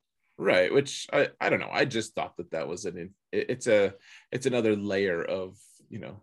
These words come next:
of truth, of what, you know, what he sees, what we see, what the actual truth is, what the people s-,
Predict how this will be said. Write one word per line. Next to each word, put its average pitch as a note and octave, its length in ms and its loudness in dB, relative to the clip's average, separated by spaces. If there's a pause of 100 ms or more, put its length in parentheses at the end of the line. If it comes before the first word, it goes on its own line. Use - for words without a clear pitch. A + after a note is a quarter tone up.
(120)
of - 120 -14
truth, - 440 0
of E2+ 220 -4
what, G2+ 320 0 (140)
you A#2+ 120 -12
know, E2 140 -12 (220)
what A2 140 0
he A2+ 180 -4
sees, B2 600 0
what F#2+ 180 0
we A#2+ 220 2
see, F#2+ 520 -2 (420)
what - 120 -8
the G#2 120 4
actual G2+ 300 0
truth F2+ 360 -8
is, F2 240 -4
what E2 120 -6
the - 100 -20
people C#3 280 0
s-, - 240 -6